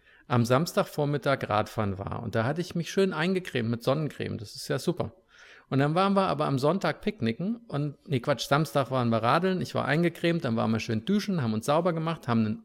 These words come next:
Osterpicknick gemacht am Strand und haben fünfeinhalb Stunden in der Sonne gesessen.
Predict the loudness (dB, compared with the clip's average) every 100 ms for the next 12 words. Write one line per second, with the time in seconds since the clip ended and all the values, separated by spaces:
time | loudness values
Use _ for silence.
0 | -8 2 2 2 2 4 4 -2 -12 _
1 | -2 0 0 -2 -2 -2 -2 -2 -2 -2
2 | -2 -2 -2 -2 0 -2 -4 -2 -2 0
3 | -2 -2 -4 -4 -2 0 0 0 -2 -4
4 | -6 -6 -8 -10